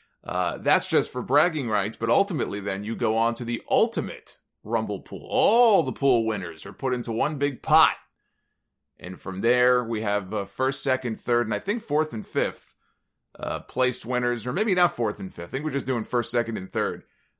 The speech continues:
Uh, but those winners will then get a, uh, a prize to be determined. And some of the things I'm hearing, there's some pretty cool shit.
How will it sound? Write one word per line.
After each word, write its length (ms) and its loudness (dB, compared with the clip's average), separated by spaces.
Uh, 160 -4
but 220 -6
those 300 6
winners 360 2
will 120 0
then 240 0
get 160 2
a, 200 2
uh, 180 2
a 100 -4
prize 460 2
to 120 -6
be 140 -4
determined. 580 -2
And 160 -4
some 160 0
of 60 -4
the 80 -2
things 240 0
I'm 100 2
hearing, 360 -2
there's 160 -2
some 120 -6
pretty 180 0
cool 200 -4
shit. 300 -2